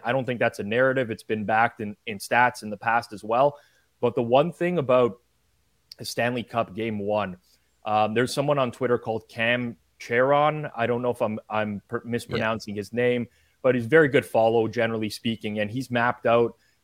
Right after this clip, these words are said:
Speaker 1: like, penalties called by game over the course of the playoffs in history. And game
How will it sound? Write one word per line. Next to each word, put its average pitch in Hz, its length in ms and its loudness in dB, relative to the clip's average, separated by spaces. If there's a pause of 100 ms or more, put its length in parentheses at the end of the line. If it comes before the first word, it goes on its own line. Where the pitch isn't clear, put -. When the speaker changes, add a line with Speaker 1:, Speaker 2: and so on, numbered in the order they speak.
Speaker 1:
like, 113 220 2
penalties 127 480 0
called 113 340 2
by 110 220 4
game 113 460 -2 (300)
over 113 220 -2
the 113 80 2
course 117 300 0
of 113 40 -6
the 110 60 -4
playoffs 110 540 0
in 101 100 -6
history. 131 500 -6 (420)
And 113 380 2 (280)
game 139 340 2